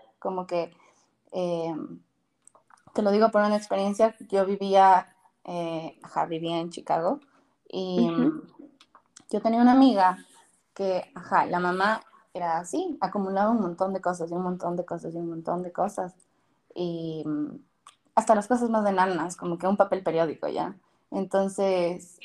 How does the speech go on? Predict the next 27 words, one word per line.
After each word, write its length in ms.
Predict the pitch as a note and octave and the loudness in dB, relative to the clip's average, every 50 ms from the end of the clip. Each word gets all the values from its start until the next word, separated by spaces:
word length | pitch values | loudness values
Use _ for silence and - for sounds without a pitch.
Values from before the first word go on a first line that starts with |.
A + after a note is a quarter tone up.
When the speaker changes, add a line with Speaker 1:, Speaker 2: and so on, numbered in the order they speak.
| - | -4
Speaker 1:
y 160 | - F3+ F#3 | -4 0 2
era, 340 | F#3 F#3 G3 F#3+ F3+ F3 - | 4 6 6 6 6 4 2
Speaker 2:
<laughs> 220 | - - _ _ _ | -6 -14 _ _ _
Speaker 1:
y 100 | - F3 | -10 0
yo 140 | F#3+ G3+ G#3 | 4 4 6
iba 320 | A3+ B3 A#3+ G3+ G3 F#3 F#3 | 6 6 6 6 6 6 6
y 60 | F3+ | 4
decía 320 | F3 F3+ F3+ G#3 G#3 G3+ | 0 -6 -6 -8 -10 -8
como 200 | G#3 G#3 G#3+ G#3+ | -8 -8 -8 -8
que, 80 | - G#3+ | -8 -10
Pero 560 | G#3+ - A3 G#3 G#3 G3+ G#3 G#3 - A3 G#3 - G#3+ - _ _ _ _ _ _ | -4 -4 0 2 4 4 2 0 -2 -6 -12 -14 -20 -20 _ _ _ _ _ _
es 180 | G3 A3 A3+ | -2 0 2
del 360 | A#3 A#3 G3 F#3+ E3+ E3+ E3 F3 | 2 2 2 2 0 0 0 0
año 220 | F3+ G3 G#3+ G#3 | 0 0 2 2
de 80 | G#3 F3 | 4 2
la 140 | D#3+ - | 2 0
piedra 340 | - G#3 A#3+ C#4 D4+ C#4 F#3+ | 0 2 4 6 6 6 4
este 240 | F3+ F#3 - F#3 F3+ | 2 0 -2 -6 -6
periódico, 540 | F3+ E3+ E3 E3+ E3 E3 E3 E3 - E3 F3 | -4 -4 -2 0 0 -2 -2 -4 -6 -8 -6
como 200 | F3 F3 F3 F3 | -4 -6 -6 -6
que, 80 | F3+ | -6
¿por 160 | F3+ F3 E3+ F3 | -6 -8 -8 -4
qué 140 | - F#3+ | -2 -2
no 120 | G#3 G#3 G#3 | 0 0 0
lo 140 | G3+ E3+ E3+ | 0 -2 -2
dejas? 420 | F3 - - - - - - _ _ | -4 -8 -8 -14 -16 -16 -16 _ _
Y 180 | - - E3+ | -20 -20 -20